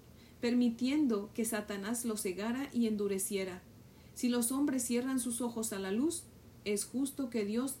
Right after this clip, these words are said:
les cierre sus ojos. Este es el juicio más doloroso bajo el cual puede estar un hombre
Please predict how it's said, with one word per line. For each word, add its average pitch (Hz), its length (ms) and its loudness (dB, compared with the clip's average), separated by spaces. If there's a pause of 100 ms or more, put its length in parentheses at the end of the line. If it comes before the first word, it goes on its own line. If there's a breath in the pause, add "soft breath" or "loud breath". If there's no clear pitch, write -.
(200)
les 220 260 2
cierre 220 300 0
sus 220 240 -4
ojos. 180 400 -8 (600 loud breath)
Este 262 500 0
es - 160 -2 (140)
el 220 180 0
juicio 254 460 0
más 277 320 0
doloroso 220 640 -2 (180)
bajo 208 320 -2
el 202 140 0
cual 254 400 -4
puede 233 240 0
estar 233 420 -2
un 226 220 2
hombre 294 400 2